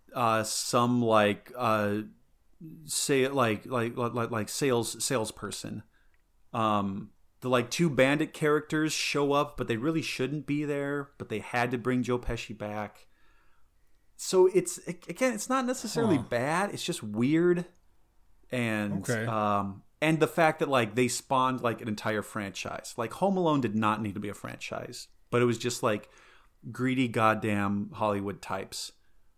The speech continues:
Speaker 1: saying, like, "Oh, how can we make more money?" And it's also, like, the fir-, the, the first one does the whole, like, "No, Christmas is getting too, like, commercial and material, and everyone's just asking about presents. And what does Kevin really want? He just wants his family.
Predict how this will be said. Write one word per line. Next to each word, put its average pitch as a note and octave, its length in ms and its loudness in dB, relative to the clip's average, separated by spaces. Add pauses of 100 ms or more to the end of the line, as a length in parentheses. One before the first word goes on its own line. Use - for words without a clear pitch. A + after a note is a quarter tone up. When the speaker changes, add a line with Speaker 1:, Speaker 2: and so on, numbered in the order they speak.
(240)
Speaker 1:
saying, A2+ 220 -2
like, G2 240 0
"Oh, D#3 140 4
how C#3 160 2
can D#3+ 140 -4
we C#3+ 60 0
make C3 240 2
more A#2 200 2
money?" G2 480 -2 (260)
And D#3+ 140 4
it's D#3+ 120 0
also, A#3 360 0
like, D#3+ 380 4 (420)
the D#3+ 160 -2
fir-, A3 280 0
the, D#3 180 -4
the E3 160 -2
first A#3+ 260 -2
one G#3 300 2 (160)
does D#3+ 220 4
the D3 80 0
whole, D3+ 200 2
like, B2+ 360 2 (100)
"No, G3+ 400 4
Christmas F#3 420 -4
is D3+ 60 -6
getting E3 300 2
too, E3+ 560 0 (640)
like, C#3 200 -2
commercial D#3+ 640 2
and B2+ 80 2
material, D#3 560 4
and C#3 80 2
everyone's D3 320 -4
just - 160 -6
asking C#3+ 300 -2
about B2+ 260 0
presents. C3 420 -2
And A#2 140 -4
what E3 120 4
does F3 120 0
Kevin C3+ 400 -2
really C#3+ 300 0
want? C#3 340 -2
He B2+ 80 -6
just C3+ 260 -8
wants C#3 280 -6
his C#3 160 -10
family. G2 640 -14